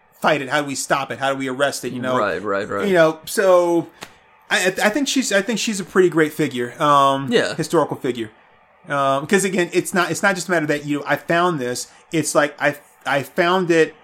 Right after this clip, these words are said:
Speaker 1: I put the pieces together, learned exactly how it all worked.
Speaker 2: Mm-hmm.
Speaker 1: And could someone else have done it? Yes, but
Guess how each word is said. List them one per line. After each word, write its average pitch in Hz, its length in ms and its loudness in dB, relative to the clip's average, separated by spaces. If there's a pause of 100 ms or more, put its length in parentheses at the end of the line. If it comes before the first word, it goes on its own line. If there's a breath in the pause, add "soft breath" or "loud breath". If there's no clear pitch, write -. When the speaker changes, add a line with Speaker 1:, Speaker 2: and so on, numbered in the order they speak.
(140)
Speaker 1:
I 143 80 2
put 175 180 2
the 160 60 -6
pieces 180 240 -2
together, 156 280 2
learned 147 200 0
exactly 143 420 -2
how 151 480 -2
it 151 120 0
all 131 200 2
worked. 135 400 0 (140)
Speaker 2:
Mm-hmm. 147 200 -2
Speaker 1:
And 156 140 0
could 202 160 0
someone 196 240 0
else 180 140 0
have 143 160 -4
done 151 200 2
it? 165 160 -4 (480)
Yes, 165 760 0 (440)
but 160 600 2